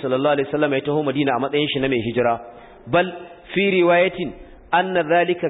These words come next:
kana fi ursin. A wata riwaya ma ya zo cewa a wajen wani bikin aure ne, wa huwa rajihu. Malam yace wannan shi yafi kusa da gaskiya. Kama taqaddama bayanuhu fi takhrij hadisi Anas bi raqam al-rabi' wal khamsina ba'da al-,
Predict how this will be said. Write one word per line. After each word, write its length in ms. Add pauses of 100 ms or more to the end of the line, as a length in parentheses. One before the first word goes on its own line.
kana 380
fi 120
ursin. 400 (760)
A 80
wata 200
riwaya 460
ma 140
ya 160
zo 140 (120)
cewa 300
a 60
wajen 300
wani 200
bikin 440 (160)
aure 380
ne, 120 (400)
wa 80
huwa 220
rajihu. 640 (420)
Malam 300
yace 220
wannan 260
shi 140
yafi 120
kusa 240
da 100
gaskiya. 460 (480)
Kama 280
taqaddama 520
bayanuhu 680 (280)
fi 120
takhrij 440
hadisi 400
Anas 240 (540)
bi 140
raqam 300
al-rabi' 520
wal 180
khamsina 640 (480)
ba'da 340
al-, 160